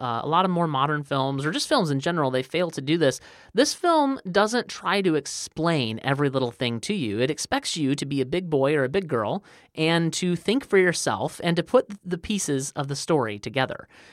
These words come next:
You know, it's not, it's not gonna sit here and explain every little detail to you. This is the sort of thing that makes it rewarding to watch on repeat viewings. I mean, there was even things last night that I noticed, uh, was it last night or the night before?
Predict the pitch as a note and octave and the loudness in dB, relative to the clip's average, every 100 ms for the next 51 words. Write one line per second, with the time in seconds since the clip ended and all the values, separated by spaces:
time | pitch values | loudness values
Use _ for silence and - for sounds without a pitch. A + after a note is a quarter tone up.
0 | - D#3 D#3+ E3 F3+ G3+ G#3 G3+ B3 C4 | -4 2 4 4 0 0 0 0 0 2
1 | A3+ A3+ A3 G#3 - - A3 F#3+ F3 F3+ | 0 2 2 2 -2 -2 -2 0 0 0
2 | F3 D#3+ D3 F3+ G3 D3 B2+ - A#3+ F3 | -2 -2 -4 -6 0 0 0 -4 -6 -6
3 | G2 - - - - A3+ C#4 C4+ C4+ C#4 | -8 -10 -18 -20 -16 -4 -2 -2 -2 2
4 | B3 A#3+ A#3 A3 G3+ F#3 G3 G#3 - G#3 | 2 2 -2 0 0 2 2 0 0 0
5 | F3+ D#3+ E3+ A#3+ D#3 C#3+ D3 G#3+ G#3 - | 0 4 4 4 2 0 0 -2 -4 -2
6 | D#3+ D3+ C#3+ F#3+ D3 F3+ G#3+ C#3 D#3 F#3+ | -2 -2 -2 -6 -4 -2 0 -2 -2 0
7 | D#4 A3 F#3+ F3 F3+ E3+ D#3+ D#3+ E3+ A3+ | 0 0 0 0 -2 0 -2 -2 -2 -2
8 | G3 - - - - D#3+ D#3 D#3+ D#3+ D3 | -4 -8 -20 -10 -2 0 4 4 4 2
9 | - D3 C#3 C3+ C3 C#3+ - F3 G3 F#3 | -2 -2 0 0 -2 -4 -4 -2 -2 -4
10 | F3+ D3 C#3+ D3+ C#3 - C#3+ | -2 -2 -2 -4 -4 -4 0